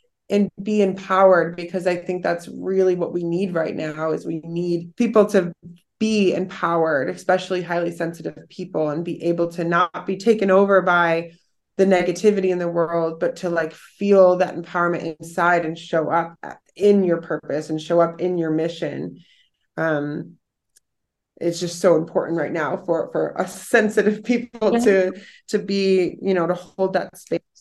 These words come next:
Speaker 1: and be empowered.
Speaker 2: I love that. Thank you for bringing that part in as well. And I'm gonna come on to that in a second, that sensitivity piece. But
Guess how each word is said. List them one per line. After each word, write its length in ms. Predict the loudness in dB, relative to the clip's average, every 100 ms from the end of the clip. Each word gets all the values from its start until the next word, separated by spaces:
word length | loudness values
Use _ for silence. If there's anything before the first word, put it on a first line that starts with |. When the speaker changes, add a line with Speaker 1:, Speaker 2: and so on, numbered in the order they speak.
| _
Speaker 1:
and 240 | _ _
be 140 | -4 -2
empowered. 580 | -2 -2 -2 -2 -4 -10 -18 _
Speaker 2:
I 100 | -6
love 480 | -2 0 0 0 -2
that. 260 | -4 -4 -2
Thank 280 | -2 -2 -2
you 80 |
for 160 | -2 -4
bringing 640 | -2 0 0 -2 -4 -2
that 260 | -2 -2 -6
part 320 | -4 -4 -2
in 240 | -4 -2 -2
as 180 | -4
well. 360 | -2 -2 0 0 -2
And 100 | -2
I'm 80 | 0
gonna 160 | 0
come 240 | 0 0 2
on 140 | 2
to 80 | 0
that 160 | 0
in 80 | -2
a 40 | -2
second, 480 | -4 -4 -4 -4 -4
that 240 | -6 -2
sensitivity 720 | -2 -4 -2 2 2 2 -2
piece. 340 | 0 0 0 -2
But 260 | -4 -4